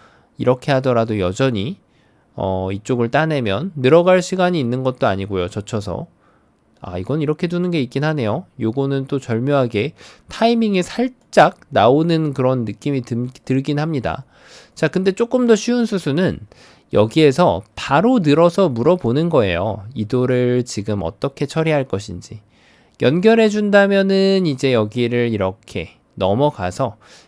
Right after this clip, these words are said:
이걸 선수로 결정짓고 다시 여기를 늘면 되는 거죠. 뭐 이거 붙이고 하면 아까 보셨던 그 수순대로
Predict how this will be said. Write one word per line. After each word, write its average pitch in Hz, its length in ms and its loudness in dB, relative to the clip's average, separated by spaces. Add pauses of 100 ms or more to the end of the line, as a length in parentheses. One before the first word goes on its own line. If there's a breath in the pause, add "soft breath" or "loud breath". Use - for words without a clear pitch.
이걸 123 280 2
선수로 196 420 0
결정짓고 143 760 -2
다시 147 280 -2
여기를 147 260 2
늘면 143 320 2
되는 101 220 -4
거죠. 92 320 -6 (460 soft breath)
뭐 127 80 -2
이거 135 160 2
붙이고 160 400 -2
하면 151 300 2
아까 117 220 0
보셨던 127 520 -4
그 117 100 -8
수순대로 151 760 -2